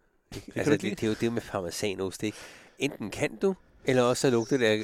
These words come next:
Speaker 2: af opkast, ikke?
Speaker 1: Nej, fordi det, ved du, hvorfor det lugter af opkast? Det er, fordi folk,
Speaker 2: Det er
Speaker 1: de køber
Speaker 2: voksen.
Speaker 1: Nej, det er,
Speaker 2: Det er
Speaker 1: fordi
Speaker 2: voksen.
Speaker 1: folk, de køber de der, øh, øh, hvad hedder det, poser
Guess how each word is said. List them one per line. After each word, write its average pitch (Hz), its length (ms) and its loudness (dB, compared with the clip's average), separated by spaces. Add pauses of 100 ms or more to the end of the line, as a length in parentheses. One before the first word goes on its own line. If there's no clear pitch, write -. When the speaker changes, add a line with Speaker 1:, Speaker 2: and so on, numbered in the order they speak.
(120)
Speaker 2:
af 110 80 2
opkast, 92 500 -2
ikke? 135 120 2
Speaker 1:
Nej, 180 180 2
fordi 170 200 -4
det, 175 140 -4
ved 185 80 8
du, 202 60 0
hvorfor 196 180 2
det 190 100 0
lugter 196 220 0
af 185 60 4
opkast? 226 340 -4
Det 214 40 0
er, 190 40 2
fordi 220 120 0
folk, - 160 4
Speaker 2:
Det 185 40 10
er 180 40 8
Speaker 1:
de - 40 -2
køber 131 120 8
Speaker 2:
voksen. 101 340 0
Speaker 1:
Nej, 214 120 4
det 214 60 4
er, - 0 -
Speaker 2:
Det - 80 -2
er 220 40 2
Speaker 1:
fordi 240 140 2
Speaker 2:
voksen. - 120 -2
Speaker 1:
folk, 202 220 4
de - 60 -12
køber 233 260 -2
de 220 140 -4
der, 220 280 -2 (100)
øh, 160 340 2
øh, 143 460 0
hvad 143 100 -2
hedder 156 160 8
det, 156 300 2
poser 202 440 -2